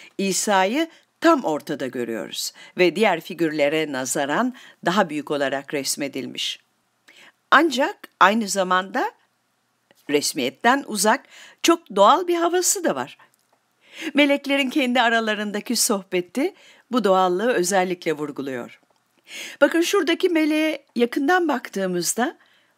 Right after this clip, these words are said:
baş parmağını kemerine geçirmiş, ellerini de üzerindeki kıyafetin cebine sokmuş olduğunu görüyoruz.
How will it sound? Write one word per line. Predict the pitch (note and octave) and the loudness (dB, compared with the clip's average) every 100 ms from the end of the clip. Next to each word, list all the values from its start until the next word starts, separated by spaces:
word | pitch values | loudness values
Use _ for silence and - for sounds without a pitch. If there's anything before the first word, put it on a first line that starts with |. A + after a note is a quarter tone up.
| _ | _
baş | C4 - | 2 2
parmağını | - C#4+ B3 A#3+ B3 F4 | -2 -2 0 0 -2 -4
kemerine | D#4+ B3 C4 C4 C4 | -2 0 0 0 -2
geçirmiş, | G#3+ D#3 - E3 D#3 F#4 - - _ - - - - | -2 -6 -4 -4 -4 -6 -6 -8 _ -20 -20 -20 0
ellerini | A3+ B3+ C4 C4+ D#4 E4 | 2 2 0 -2 0 0
de | A3 C#4 | 0 -4
üzerindeki | G#3 A#3 A#3 A#3 A#3+ C#4+ | 0 0 2 -2 -6 -6
kıyafetin | - A3 G3+ A3+ A3 C4 | -2 0 0 -2 -4 -4
cebine | A3 A#3 G#3+ A3+ A#3 | 0 -2 0 -2 -2
sokmuş | A3 E3+ F3 E3 F3 | -2 -4 -6 -4 -2
olduğunu | D3+ C#3+ D3 D3 | 0 -2 -6 -2
görüyoruz. | D3 C#3 C#3 B2 C#3 - | -2 -2 -4 -6 -8 -10